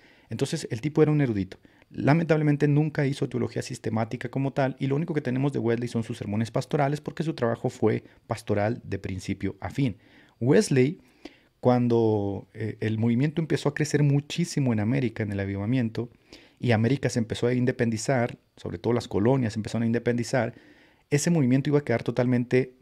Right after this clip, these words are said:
eh, desatendido, porque al independizarse, estas colonias ya no iban a depender de Inglaterra. Entonces Wesley buscó que el obispo de Londres ordenase pastores en América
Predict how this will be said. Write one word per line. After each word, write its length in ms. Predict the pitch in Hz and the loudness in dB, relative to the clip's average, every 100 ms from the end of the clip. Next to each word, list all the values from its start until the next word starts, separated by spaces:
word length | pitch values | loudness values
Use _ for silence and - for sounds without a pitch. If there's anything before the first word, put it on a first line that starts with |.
| - - _ | -20 -20 _
eh, 400 | 113 104 98 95 - | -6 -4 -4 -6 -6
desatendido, 720 | 113 - 110 95 131 214 - - _ _ _ | -4 -2 -2 0 2 2 0 -8 _ _ _
porque 260 | 110 107 | -2 0
al 80 | 107 | 0
independizarse, 880 | 107 107 107 98 - 143 120 131 170 _ - | 0 0 0 0 0 -2 0 -2 -4 _ -10
estas 240 | 113 127 | -8 -2
colonias 300 | 107 110 120 | 0 0 0
ya 100 | 117 | 0
no 80 | 117 | 0
iban 160 | 117 | 2
a 60 | 113 | 0
depender 400 | 107 107 101 107 | -2 -2 -4 -2
de 180 | 113 117 | -2 -4
Inglaterra. 640 | 113 98 95 - 202 - - - _ _ | -4 -2 -2 0 -2 -2 -6 -12 _ _
Entonces 340 | - 131 151 | -8 -4 -2
Wesley 440 | 131 131 131 135 135 | 2 4 4 2 0
buscó 640 | 117 117 - 143 120 147 - _ _ _ - | 0 -6 0 2 2 0 -8 _ _ _ -4
que 80 | 120 | 0
el 60 | |
obispo 400 | 107 127 - 151 | 2 0 0 4
de 80 | 151 | 6
Londres 560 | 156 143 131 131 135 - _ _ - | 6 4 4 0 -2 -10 _ _ -2
ordenase 840 | 131 131 123 120 143 185 - 113 - | 0 2 0 0 0 -2 -4 -6 -8
pastores 720 | 110 - - 131 190 160 - - _ _ - | -8 -8 -2 2 2 0 -6 -18 _ _ -4
en 160 | 120 | -2
América 560 | 107 98 127 190 - 92 | 0 0 -2 -2 -4 -6